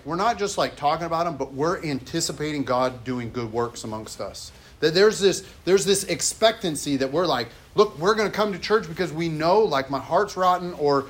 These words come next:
my mind's a mess, and I'm gonna come and God's gonna be present, and I'm gonna worship, and I'm gonna, I'm gonna see God move, maybe in my life, maybe in someone else's life,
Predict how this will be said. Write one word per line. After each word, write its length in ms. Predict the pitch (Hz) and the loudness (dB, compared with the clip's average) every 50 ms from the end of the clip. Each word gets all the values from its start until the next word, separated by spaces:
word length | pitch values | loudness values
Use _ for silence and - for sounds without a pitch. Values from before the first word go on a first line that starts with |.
| - - | -8 -10
my 100 | - 135 | -8 -6
mind's 440 | 127 135 147 165 196 214 214 196 165 | -4 -2 0 2 2 2 2 0 -2
a 20 | 190 | -2
mess, 320 | 190 185 185 180 175 175 - - - - | 0 2 2 2 2 -2 -6 -16 -14 -8
and 80 | 151 | -6
I'm 140 | 147 147 147 | -4 -2 0
gonna 120 | 143 131 | -2 -2
come 480 | 127 - - - 196 196 196 196 196 - - | -2 -4 -6 -2 0 2 2 2 0 -2 -4
and 100 | 143 131 | -6 -2
God's 280 | 117 151 143 143 135 | 2 2 2 2 2
gonna 140 | 120 135 127 | -2 -4 -4
be 100 | 127 127 | -4 -6
present, 440 | - - 202 208 175 190 196 196 196 - - - - | -2 0 0 0 2 0 -2 -2 -4 -10 -16 -18 -8
and 80 | - 139 | -4 -2
I'm 80 | 139 139 | 0 0
gonna 140 | 135 127 | 0 0
worship, 600 | 123 120 120 143 180 202 208 - - 214 208 202 - - - - - | -2 -2 2 4 4 4 4 4 2 0 0 0 -6 -16 -20 -14 -8
and 160 | 147 151 151 | -6 -4 -2
I'm 160 | 139 151 151 | -2 -2 0
gonna, 300 | 143 139 127 123 120 110 - - - - - - 147 - - - - - - - | -2 -2 -2 -2 -4 -6 -8 -14 -20 -20 -20 -18 -18 -18 -14 -12 -12 -10 -6 -2
I'm 200 | 160 156 160 156 | 0 0 0 0
gonna 160 | 147 131 127 | 0 -2 -2
see 420 | 120 - - - - 208 214 214 | -4 -4 -6 -4 0 2 2 2
God 400 | 202 160 175 170 170 170 170 160 | 2 2 4 6 6 6 4 4
move, 420 | 139 151 170 180 202 208 214 196 165 | 2 4 6 6 6 6 4 0 0
maybe 260 | 165 170 170 160 170 - - | 0 0 0 0 -2 -4 0
in 180 | 190 196 202 190 | 0 0 2 2
my 160 | 190 185 185 | 0 0 2
life, 300 | 190 190 185 185 175 165 | 2 4 4 2 2 0
maybe 220 | 165 170 170 180 | -2 -2 0 -2
in 100 | 180 175 | -2 -4
someone 300 | 170 - 208 202 196 190 | -2 -2 -2 -2 0 0
else's 360 | 190 196 190 190 - 190 160 | 2 0 0 -2 -4 -8 -2
life, 400 | 143 175 170 175 175 175 - - | 2 4 4 4 4 0 -8 -20